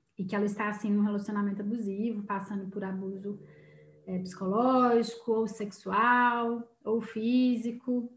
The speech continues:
né, ou abuso tecnológico, patrimonial, financeiro e até o abuso intelectual. É,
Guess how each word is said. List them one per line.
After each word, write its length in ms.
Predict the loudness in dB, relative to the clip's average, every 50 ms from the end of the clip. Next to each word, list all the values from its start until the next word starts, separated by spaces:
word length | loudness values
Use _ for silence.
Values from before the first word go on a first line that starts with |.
| _ -10
né, 220 | -8 -6 -4 -2
ou 100 | 0 2
abuso 380 | 2 2 2 2 0 0 -2 -4
tecnológico, 1040 | -6 -8 -6 -6 -6 -4 -2 0 2 2 2 2 2 0 0 -2 -6 -10 -12 -16 _ -10
patrimonial, 720 | -10 -10 -6 -6 -6 -6 -4 -4 -2 0 0 0 -2 -4
financeiro 760 | -4 -4 -2 -2 -4 -4 -2 0 0 0 0 -2 -4 -8 -8 -6
e 100 | -2 -2
até 240 | -2 -2 -2 -2 -2
o 60 | 0
abuso 300 | 0 0 0 -2 -2 -4
intelectual. 640 | -4 -4 -4 -4 -4 -6 -2 0 0 0 0 -2 -10 -16 _ _ _ _ _ _ _ _ _ _ _ _ _ _ _ _ _ _ _ -6
É, 560 | -2 0 0 2 2 0 0 -2 -6 -8 -12